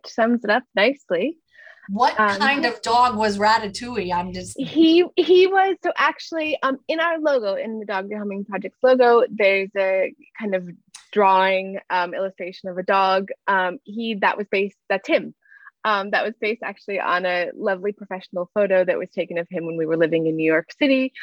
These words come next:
Speaker 1: Um, so he was like a terrier mutt. Um, yeah, he was kind of a scruffy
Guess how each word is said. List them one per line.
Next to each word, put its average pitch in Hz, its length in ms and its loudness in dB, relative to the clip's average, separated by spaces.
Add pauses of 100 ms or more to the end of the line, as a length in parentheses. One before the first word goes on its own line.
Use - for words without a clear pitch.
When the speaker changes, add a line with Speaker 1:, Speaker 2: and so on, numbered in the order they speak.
(360)
Speaker 1:
Um, 254 200 2
so 339 120 0
he 539 300 0
was 508 160 4 (120)
like 330 280 0
a 320 280 0 (720)
terrier 185 840 0 (180)
mutt. 165 320 -2 (840)
Um, 185 760 0 (340)
yeah, 262 540 -4
he 196 160 -14
was 202 180 -16
kind 214 120 -10
of 190 80 -8
a 185 100 0
scruffy 185 840 -6